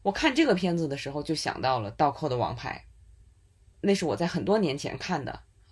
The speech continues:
特别喜欢，后来也重看过，所以是印象很深的一个片儿。那个片子讲的是有人到山洞里挖宝贝，结果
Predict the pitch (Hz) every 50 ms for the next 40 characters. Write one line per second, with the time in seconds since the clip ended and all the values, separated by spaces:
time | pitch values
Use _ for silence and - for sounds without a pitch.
0 | - - - - - 285 240 - 131 113 - - - - - 139 - - - -
1 | _ - - _ - - _ - - - 214 175 143 131 - - - - - -
2 | - - - 185 160 113 113 - - - - _ _ _ _ _ _ _ _ _
3 | - - _ _ _ - - - 170 - 190 190 180 160 175 151 185 202 185 180
4 | 156 - 151 131 - - 190 190 190 160 135 - 117 113 - - 127 117 120 -
5 | - _ _ _ _ _ _ _ - - _ - - _ _ - - - - 269
6 | 320 302 233 160 180 165 160 156 147 139 156 - - - - - - 139 131 123
7 | - - _ _ _ - - - - - - 165 156 156 175 202 214 196 - -
8 | 240 240 254 247 190 151 - - - 190 196 208 - 143 - - - - - 131
9 | - - - - - _ _ _ - - - - - - - _ _ _ - 185
10 | 190 165 160 139 92 - - -